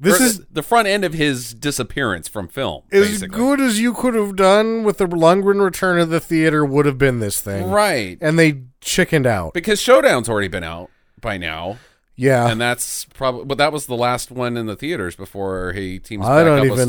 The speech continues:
Speaker 2: Stallone, I
Speaker 1: know
Speaker 2: thought.
Speaker 1: if Showdown got wide. I think
Speaker 2: Yeah.
Speaker 1: it got limited.
Speaker 2: Right, right.
Speaker 1: So if they were gonna do is this, is, this could have done as well as you were gonna do, but, um, even then, at six million dollars, you're still gonna get it back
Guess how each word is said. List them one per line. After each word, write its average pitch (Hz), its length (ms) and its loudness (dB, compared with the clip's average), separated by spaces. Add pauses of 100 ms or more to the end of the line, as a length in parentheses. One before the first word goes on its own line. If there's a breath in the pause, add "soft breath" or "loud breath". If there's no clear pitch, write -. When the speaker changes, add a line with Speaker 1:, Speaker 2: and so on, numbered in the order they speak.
Speaker 2:
Stallone, 113 380 -4 (220)
I 120 40 -16
Speaker 1:
know 127 220 0
Speaker 2:
thought. 120 80 0
Speaker 1:
if 107 80 -6
Showdown 131 540 2
got 104 240 -4
wide. 104 540 -2
I 92 60 -6
think 98 160 -4
Speaker 2:
Yeah. 127 120 0
Speaker 1:
it - 40 -6
got 104 200 -2
limited. 92 680 -4
Speaker 2:
Right, 104 440 -2
right. 101 320 -8 (480)
Speaker 1:
So 113 720 -2
if 143 160 -6
they 160 120 4
were 165 140 2
gonna 190 240 2
do 185 240 4
is 175 160 2
this, 147 300 -4
is, 170 120 -4
this 185 200 2
could 226 220 2
have 208 120 4
done 185 200 4
as 156 160 4
well 151 280 6
as 139 140 2
you 147 80 2
were 143 120 2
gonna 127 220 0
do, 120 440 0 (540)
but, 123 220 0
um, 107 520 -2 (600)
even 180 260 2
then, 151 180 8
at 135 100 0
six - 240 -4
million 127 240 0
dollars, 107 380 -2
you're 104 80 -6
still 117 180 -6
gonna 104 180 -6
get 98 160 -6
it 92 80 -6
back 95 280 -6